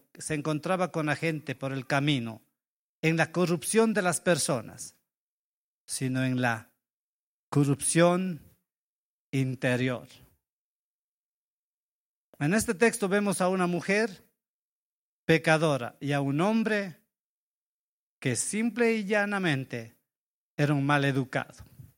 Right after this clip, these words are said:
Ya vamos a ver, un pésimo, pésimo anfitrión, un buen maleducado.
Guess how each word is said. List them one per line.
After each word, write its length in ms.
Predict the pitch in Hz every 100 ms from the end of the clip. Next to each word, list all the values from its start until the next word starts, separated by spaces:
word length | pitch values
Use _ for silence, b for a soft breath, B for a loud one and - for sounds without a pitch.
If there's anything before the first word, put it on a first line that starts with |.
| _
Ya 160 | 104 123
vamos 340 | 117 131 131
a 120 | 131 113
ver, 200 | 110 101 - - _ _
un 400 | - 156 147 127 _
pésimo, 640 | - 220 - - 151 147 139
pésimo 480 | 175 165 147 127 139
anfitrión, 640 | 143 147 139 180 196 175
un 280 | 139 123 113
buen 280 | 123 170 170
maleducado. 640 | 151 139 131 123 123 110